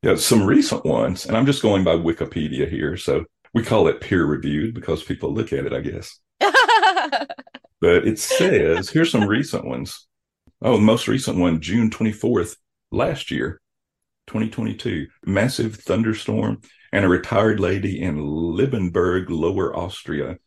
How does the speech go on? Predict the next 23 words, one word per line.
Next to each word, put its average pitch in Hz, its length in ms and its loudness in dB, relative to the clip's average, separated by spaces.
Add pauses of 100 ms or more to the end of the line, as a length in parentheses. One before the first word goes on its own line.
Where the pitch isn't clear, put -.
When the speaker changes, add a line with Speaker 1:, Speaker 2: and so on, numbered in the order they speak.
(320)
Speaker 1:
saw 85 280 -2
a 78 100 -4
blinding 92 540 -2
cloud-to-ground 90 800 -4
lightning 92 340 -4
strike, 82 520 -4 (500)
and 87 180 2
then 80 260 0
within 87 400 2
one 95 200 4
minute 90 340 0
spotted 85 400 -2
a 69 240 -2 (140)
yellowish 95 600 -2
burning 90 440 -2
object 71 500 -6
with - 160 -2
licking 90 480 -2
flames. 78 680 -4 (320)
Speaker 2:
Whoa. 175 640 -2 (460)
Speaker 1:
Just - 260 -8
floating 85 360 2
around. 71 420 -4